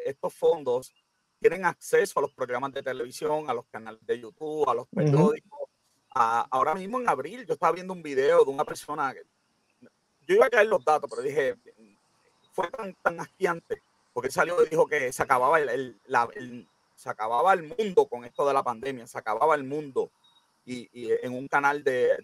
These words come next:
Speaker 1: ¿verdad? de, de cosas financieras. Entonces, pues, pues, la bolsa de fa-, valores se cayó con la pandemia, ¿y qué hizo ese día? Fue y compró como diez billones en hoteles.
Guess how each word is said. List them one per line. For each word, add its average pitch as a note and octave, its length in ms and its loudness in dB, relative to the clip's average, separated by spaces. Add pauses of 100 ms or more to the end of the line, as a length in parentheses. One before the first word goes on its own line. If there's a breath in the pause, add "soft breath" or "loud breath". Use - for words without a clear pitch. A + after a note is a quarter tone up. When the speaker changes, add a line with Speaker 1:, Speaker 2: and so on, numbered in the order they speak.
Speaker 1:
¿verdad? A#2+ 240 0
de, A2+ 200 2
de A#2 120 -6
cosas - 260 -6
financieras. C#3+ 640 -6 (760)
Entonces, E3+ 440 0 (220)
pues, B2 160 0 (240)
pues, A#2+ 100 0
la A2 100 0
bolsa A2 260 -4
de B2+ 60 0
fa-, C3 120 0
valores C3 480 2
se - 120 -6
cayó A#2+ 360 2
con C3+ 160 0
la A#2+ 100 0
pandemia, E3+ 720 -2
¿y C#3+ 120 -12
qué D#3+ 180 6
hizo D#3+ 200 -2
ese D3+ 200 0
día? B2 180 -4
Fue C#3+ 220 0
y G3+ 40 -10
compró E3 420 -2
como F#3+ 200 0
diez C#3 160 -10
billones F3+ 400 -6
en D#3+ 120 -8
hoteles. C3 420 -2